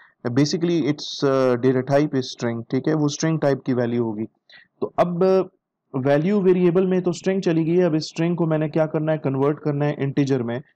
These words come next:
तो उसके लिए मेरे पास एक class है, integer की class है, और इसका आई ह-, होगा capital। Integer की class है और उसका parseInt method है। अ, parseInt के अंदर अगर आप देखें तो दो words हैं, एक है parse, एक है int।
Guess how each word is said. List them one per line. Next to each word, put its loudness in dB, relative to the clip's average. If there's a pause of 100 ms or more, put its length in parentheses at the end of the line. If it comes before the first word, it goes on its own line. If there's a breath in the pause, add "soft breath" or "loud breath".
(200)
तो 0
उसके 0
लिए 2
मेरे 0
पास -2
एक -4
class 0
है, -2
integer 0
की -4
class 0
है, 0
और 0
इसका -4
आई 2
ह-, -2 (100)
होगा 0
capital। -2 (540)
Integer 0
की -4
class 0
है 2
और 0
उसका -4
parseInt 0
method 0
है। 0 (540)
अ, 0
parseInt 0
के 0
अंदर 0
अगर 0
आप 2
देखें 0
तो -2
दो 4
words 2
हैं, 0
एक -2
है 2
parse, 0
एक -2
है -2
int। -4